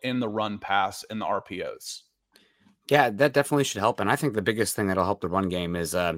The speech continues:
Speaker 2: you kinda mentioned it here. We, we can get into some of the specifics, but <clears throat> the quarterback change should help them a lot. This is gonna be a heavy,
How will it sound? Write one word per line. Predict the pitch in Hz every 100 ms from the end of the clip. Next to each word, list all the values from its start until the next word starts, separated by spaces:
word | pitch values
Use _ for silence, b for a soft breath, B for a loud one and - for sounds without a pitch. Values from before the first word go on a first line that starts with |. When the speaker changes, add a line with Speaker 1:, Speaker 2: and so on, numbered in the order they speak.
| 80
Speaker 2:
you | 110
kinda | 117 135 123
mentioned | 107 107 110 95
it |
here. | 95 95
We, | 107
we | 101 143
can |
get | 113
into | 101
some | 92 107
of |
the | 87
specifics, | - - - 104 90 -
but | - 98 - _
<clears throat> | - - - 98 b b b -
the | 113
quarterback | 101 147 131 95 87
change | 98 85 82 -
should | - -
help | 92 110
them | 104 95
a |
lot. | 90 78
This | 76 90
is | 90
gonna | 98
be | 90 92
a | 87
heavy, | 87 98 98 92